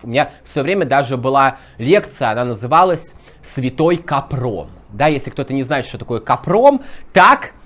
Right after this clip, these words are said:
я, мы называем архитектуру девяностых нулевых или капиталистический романтизм. Да, капиталистический понятно, потому что у нас плановая экономика, Советский Союз рухнул, всё,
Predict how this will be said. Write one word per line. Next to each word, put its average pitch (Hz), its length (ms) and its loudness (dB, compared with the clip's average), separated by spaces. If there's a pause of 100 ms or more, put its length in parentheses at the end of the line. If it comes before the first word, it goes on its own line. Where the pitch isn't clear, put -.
(160)
я, 185 400 6
мы 190 360 2
называем 160 600 4
архитектуру 151 580 2
девяностых 151 560 0
нулевых 156 540 -2 (320)
или 202 160 -2
капиталистический 165 1160 -2
романтизм. 127 760 -8 (400)
Да, 160 140 4
капиталистический 160 840 -2
понятно, 127 520 0
потому 214 120 -6
что - 120 -6
у - 20 0
нас 151 180 2
плановая 147 380 4
экономика, 127 500 0
Советский 117 380 -6
Союз 104 320 -8
рухнул, 123 340 -4
всё, 110 440 -4